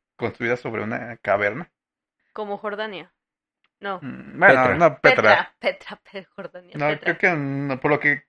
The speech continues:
Speaker 1: cuentan no es, no se ve tan impresionante como Petra.
Speaker 2: Ah.
Speaker 1: Pero no, era muy pequeña y dijeron que al final no.
Speaker 3: ¿De qué tamaño serán las de Petra?
Speaker 2: Son enormes, ¿no?
Speaker 3: ¿Sí?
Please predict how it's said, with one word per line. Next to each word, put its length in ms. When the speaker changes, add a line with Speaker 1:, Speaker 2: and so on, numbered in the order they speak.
Speaker 1:
cuentan 480
no 180
es, 220
no 240
se 120
ve 60
tan 120
impresionante 400
como 160
Petra. 220
Speaker 2:
Ah. 320
Speaker 1:
Pero 140
no, 180
era 160
muy 140
pequeña 560
y 100
dijeron 340
que 280
al 100
final 300
no. 80
Speaker 3:
¿De 100
qué 80
tamaño 240
serán 240
las 120
de 80
Petra? 400
Speaker 2:
Son 140
enormes, 540
¿no? 220
Speaker 3:
¿Sí? 80